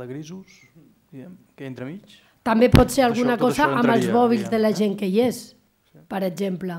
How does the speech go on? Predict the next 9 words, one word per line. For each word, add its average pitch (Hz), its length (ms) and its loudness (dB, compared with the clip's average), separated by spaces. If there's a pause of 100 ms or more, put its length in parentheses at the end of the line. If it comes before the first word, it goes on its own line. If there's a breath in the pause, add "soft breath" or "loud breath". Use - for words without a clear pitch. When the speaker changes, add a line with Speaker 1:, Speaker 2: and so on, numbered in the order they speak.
(400 soft breath)
Speaker 2:
Podem 196 300 -8
fer 240 220 -4 (180)
un 196 400 -4
mapping 202 400 -2
amb 185 160 -4
els 175 100 -8
mòbils 180 380 -8
de 175 160 -6
tots. 240 400 -4